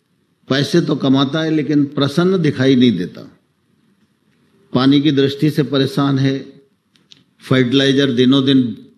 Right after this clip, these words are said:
मात्रा बढ़ती जा रही है, उससे परेशान है। और कई बार तो ऐसी स्थिति है कि मैं उगाता हूं और फर्टिलाइजर भरपूर डालता हूं, पेस्टिसाइड का भरपूर उपयोग करता हूं,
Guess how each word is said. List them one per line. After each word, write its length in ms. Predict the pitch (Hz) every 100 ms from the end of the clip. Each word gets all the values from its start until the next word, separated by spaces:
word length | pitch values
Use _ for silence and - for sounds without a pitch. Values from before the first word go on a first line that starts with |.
| -
मात्रा 420 | 113 123 135 139
बढ़ती 480 | 123 110 110 117 131
जा 120 | 135
रही 160 | 131 135
है, 60 |
उससे 380 | 120 110 - 143
परेशान 580 | 120 127 127 135 131 131
है। 340 | 127 98 - _ _ _ _ _ _ _ _ -
और 240 | 131 123
कई 180 | 151 160
बार 200 | 165 165
तो 180 | 143 160
ऐसी 340 | 160 156 175
स्थिति 340 | 160 165 143 165
है 180 | 165 139
कि 200 | 139 139
मैं 280 | 127 147
उगाता 480 | 151 135 135 143 -
हूं 400 | 165 160 120 - - _ _ _ _ _ _ _ _ _ -
और 220 | 117 127
फर्टिलाइजर 840 | 123 127 127 120 139 143 139 151 135
भरपूर 540 | 113 117 - 139 143
डालता 360 | 123 123 127 156
हूं, 220 | 156 120
पेस्टिसाइड 840 | - 131 123 - 143 143 139 131
का 120 | 143
भरपूर 420 | 120 117 110 135 131
उपयोग 400 | 98 131 139 127
करता 280 | 131 135
हूं, 380 | 160 143 92 -